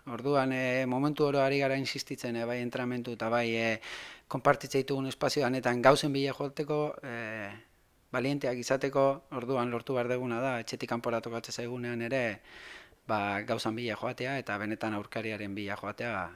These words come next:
dominatu ahal izateko. Ba, taldea egunerokotasunan ikustetenean, eh, gozada bada, ezta? Eh, oso umilak dira, eh, egunerokotasun gogor batekin, eh, ez dute pistoia bajatzen, eh,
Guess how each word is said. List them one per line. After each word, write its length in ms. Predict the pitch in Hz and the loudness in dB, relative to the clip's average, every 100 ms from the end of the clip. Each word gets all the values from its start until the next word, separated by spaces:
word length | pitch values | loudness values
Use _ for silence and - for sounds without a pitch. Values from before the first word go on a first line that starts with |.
| - | -12
dominatu 420 | 123 113 107 104 | -8 -4 -4 -6
ahal 120 | 101 101 | -8 -6
izateko. 380 | 101 101 101 - _ _ _ _ _ | -10 -10 -16 -20 _ _ _ _ _
Ba, 100 | 113 | -10
taldea 440 | - 123 131 139 147 | -4 0 4 4 4
egunerokotasunan 800 | 143 151 143 143 139 151 147 139 | 4 2 2 0 -2 -2 0 0
ikustetenean, 720 | 131 139 147 147 151 147 139 | 0 -2 -2 0 0 2 0
eh, 380 | 127 123 123 123 | 0 0 0 -2
gozada 340 | 123 - 139 113 | -4 4 6 6
bada, 280 | 107 104 101 | 4 2 -2
ezta? 400 | - 117 131 85 | -6 -8 -8 -8
Eh, 480 | 113 110 107 101 101 - - - - - - _ _ _ | -10 -8 -8 -10 -12 -16 -18 -18 -20 -20 -20 _ _ _
oso 240 | 139 165 147 | 2 4 4
umilak 320 | 156 151 135 | 6 6 4
dira, 460 | 139 147 156 160 - | 4 6 6 6 -2
eh, 720 | 135 127 123 120 120 117 120 113 - - _ _ _ _ - | -2 0 0 0 0 -2 -4 -8 -14 -20 _ _ _ _ -2
egunerokotasun 800 | 123 151 151 139 135 131 - 139 | 0 2 2 0 0 0 0 4
gogor 240 | 131 139 | 6 8
batekin, 580 | 135 131 135 151 147 151 - _ - | 8 6 2 2 0 -2 -10 _ -16
eh, 540 | 127 117 117 113 113 | -12 -10 -8 -8 -6
ez 80 | 120 | -6
dute 220 | 135 127 | -4 -6
pistoia 340 | 123 - 131 123 | -6 -4 0 0
bajatzen, 580 | 117 127 - 123 123 131 - 123 | 0 -2 -2 -4 -4 -8 -14 -12
eh, 480 | 117 113 110 104 | -10 -8 -8 -10